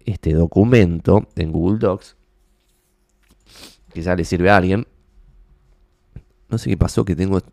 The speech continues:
estornudo, estaba perfecto. Bueno, vamos a mostrarles esto, que es como estoy pensando la adaptación de una web tipo Ryan Serhant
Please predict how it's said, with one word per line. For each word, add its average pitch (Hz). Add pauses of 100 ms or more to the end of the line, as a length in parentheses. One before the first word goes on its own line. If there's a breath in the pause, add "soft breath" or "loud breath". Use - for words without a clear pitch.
estornudo, 87
estaba 101
perfecto. - (340)
Bueno, 76
vamos 87
a 82 (180)
mostrarles 92
esto, 117 (720 soft breath)
que -
es 113
como 120
estoy 120
pensando 117 (800)
la 92
adaptación 87
de 101
una 92
web 98 (280)
tipo 117
Ryan 104
Serhant 117